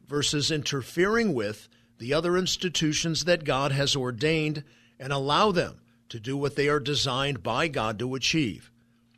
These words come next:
Each institution is more efficient than any other institution in achieving what God designed it to do," end quote.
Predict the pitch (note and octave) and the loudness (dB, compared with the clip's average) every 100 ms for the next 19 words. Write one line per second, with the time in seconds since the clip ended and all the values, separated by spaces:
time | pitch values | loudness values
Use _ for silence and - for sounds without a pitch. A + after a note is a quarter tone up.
0 | _ _ _ - C#3+ - C#3+ - - A2 | _ _ _ 0 0 2 0 -2 -6 -2
1 | E3+ F3 - C#3+ B2 C3 E3 F3+ - D#3 | 2 2 2 -2 -4 -2 0 0 0 0
2 | - D3 D3 D3 C#3+ F3 A3+ A#3+ - E3+ | 0 0 -2 -2 -2 0 0 0 0 2
3 | F3 - D3 C#3 - B2 - F3 E3+ G3 | 2 0 -2 -2 -2 -4 0 0 2 0
4 | G#3 - - _ F3 A#3 A#3+ - C3+ A#2 | -2 -6 -20 _ 0 2 2 0 0 -2
5 | C3+ C3 D3 B2 A#2+ B2 A2+ D3+ - A2+ | -4 -2 -2 0 0 0 -2 -2 0 -2
6 | G2 G#2 G2+ - F#2 - A2 A#2 A2+ C#2 | -4 -6 -10 -12 -12 -8 -6 -2 -4 -6
7 | - - D#2+ F2 A#2+ F2 | -14 -18 -16 -10 -8 -8